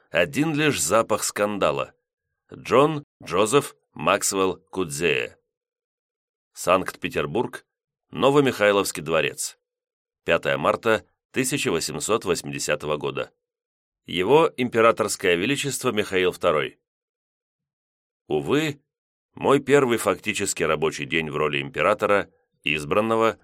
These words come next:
но еще не венчанного на царство, начался с визита одной скандальной дамы.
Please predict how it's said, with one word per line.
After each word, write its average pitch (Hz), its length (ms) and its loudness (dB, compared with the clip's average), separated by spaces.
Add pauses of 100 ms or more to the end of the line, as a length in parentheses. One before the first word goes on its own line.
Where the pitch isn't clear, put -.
(160)
но 101 160 0
еще 104 220 -2
не 95 120 2
венчанного 80 560 -2
на 71 160 -4
царство, 113 580 0 (400)
начался 107 540 2
с 147 100 -2
визита 110 460 0
одной 92 240 0
скандальной 87 640 -2
дамы. 69 460 -2